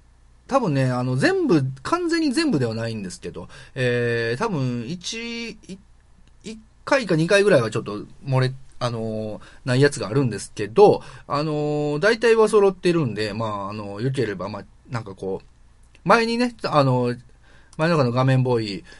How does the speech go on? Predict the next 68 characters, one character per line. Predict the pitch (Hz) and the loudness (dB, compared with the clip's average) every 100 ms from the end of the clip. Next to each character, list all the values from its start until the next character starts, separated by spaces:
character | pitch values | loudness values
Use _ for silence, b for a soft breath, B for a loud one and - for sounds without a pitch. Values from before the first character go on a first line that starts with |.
| B B | B B
あ | 123 113 | -2 -2
の | 110 110 107 107 107 107 107 107 104 101 98 | -2 -4 -4 -4 -6 -6 -6 -8 -8 -8 -10
ー、 | |
聞 | 113 - | -8 0
け | 185 | 2
な | 156 | 2
く | 135 | 0
な | 104 | -4
っ | |
て | - 98 98 | -8 -8 -4
寂 | 151 160 | -2 0
し | 156 120 | -2 -4
い | |
み | 104 | -8
た | 104 | -10
い | |
な、 | 95 95 - - | -10 -12 -16 -10
あ | |
の | 110 104 104 101 101 95 95 | -8 -8 -10 -12 -10 -10 -10
ー、 | |
コ | 98 135 | -4 0
メ | 127 | 0
ン | 120 | -2
ト | 123 117 113 110 | -4 -2 0 0
を | 107 | -2
い | 127 | -2
た | 147 | 0
だ | 135 | 2
い | 135 | 0
て | 135 | -2
た | 127 | -4
こ | 110 | -4
と | 110 | -6
が | 101 90 | -6 -4
あ | 127 | -6
っ | |
た | - 202 | 2 2
の | 170 104 | 4 -2
で | 95 | -8
で | 80 | -12
す | 85 101 | -12 -6
ね、 | 120 127 B B B | -4 -4 B B B
あ | 123 | -4
の | 117 110 104 101 101 101 92 101 | -4 -6 -8 -8 -8 -8 -8 -4
ー、 | |
Twitter | 127 - 104 | -6 -4 -8
で | 101 | -4
ね。 | 170 B B - | -4 B B -6
な | 202 | -2
の | 143 | 0
で、 | 110 104 | 0 -4
ま | 104 139 | -2 -2
あ、 | |
そ | 131 220 | 0 -2
う | 240 | -2
い | 240 247 240 240 233 240 233 233 226 226 185 | -2 -4 -4 -4 -4 -4 -4 -6 -6 -6 -6
う | - | -10
人 | 175 - 160 | -12 0 0
が | 104 | 2
も | 131 | -4
し | 175 117 | -4 -6
い | 185 | -6
る | 269 285 - _ _ _ _ | -4 -6 -10 _ _ _ _
の | 175 | 0
で | 135 110 | 2 0
あ | 110 | 2
れ | 156 | 2
ば、 | 131 98 | 2 -4